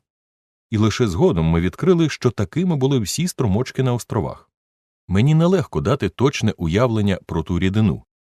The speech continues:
і, звичайно, я не зможу цього зробити, не вдавшися до розлогого опису.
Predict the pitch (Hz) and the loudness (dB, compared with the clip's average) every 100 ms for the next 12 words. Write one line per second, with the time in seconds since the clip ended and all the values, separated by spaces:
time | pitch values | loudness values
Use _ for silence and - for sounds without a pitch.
0 | _ _ - 73 71 - - 147 87 71 | _ _ -8 -6 -4 -4 0 0 0 -2
1 | 87 90 82 80 170 80 - 71 69 76 | 0 2 2 0 -2 -2 -4 -4 -2 -2
2 | 76 160 131 - 98 90 73 107 135 113 | 0 0 -2 -2 0 0 0 0 0 -4
3 | - 98 - 90 87 87 85 87 87 - | -4 -4 -2 0 0 0 0 0 -2 -4
4 | 87 69 71 - | -6 -6 -10 -12